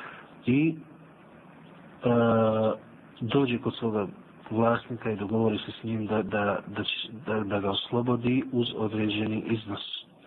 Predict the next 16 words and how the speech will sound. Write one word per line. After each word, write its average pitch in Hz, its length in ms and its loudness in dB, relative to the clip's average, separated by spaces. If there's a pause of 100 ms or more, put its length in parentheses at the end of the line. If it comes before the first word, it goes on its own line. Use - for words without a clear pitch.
(640)
Pa 143 80 4
je 147 80 4
došla, 151 340 2
došla 131 340 -2
jedna 113 160 -2
takva 110 340 0
osoba, 101 480 -4
Ali 117 320 2
radijallahu 107 580 -2
anhu, 113 460 -2
i 113 120 -2
kaže: 120 540 0 (640)
„Inni 131 720 4 (160)
ađiztu 123 540 0
an 113 180 2 (420)
kitabeti, 113 760 -2